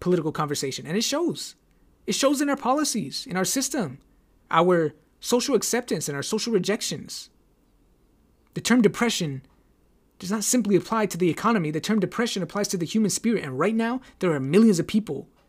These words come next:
in this country who cannot be any more defeated, who cannot be any more deflated, and can, who, who cannot be any more forgotten unless death came for them himself. The slums,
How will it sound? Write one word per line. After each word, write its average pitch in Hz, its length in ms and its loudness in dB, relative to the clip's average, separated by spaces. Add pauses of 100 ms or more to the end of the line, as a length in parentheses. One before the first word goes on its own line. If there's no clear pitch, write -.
(120)
in 226 120 2
this 233 140 2
country 220 480 -2 (640)
who 170 100 -4
cannot 190 360 -2
be 220 240 6
any 185 120 2
more 151 160 0
defeated, 139 460 -8 (220)
who 156 100 -10
cannot 196 300 2
be 214 180 6
any 208 120 4
more 180 140 2
deflated, 151 540 -2 (420)
and 175 100 -6
can, 185 220 -2
who, 196 120 2
who 180 180 -4
cannot 196 280 0
be 226 140 6
any 220 100 6
more 208 160 4
forgotten 175 540 -2 (420)
unless 170 280 2
death 185 260 2
came 208 200 2
for 180 120 0
them 160 180 -2
himself. 170 500 -2 (2000)
The 151 100 -6
slums, 160 640 -2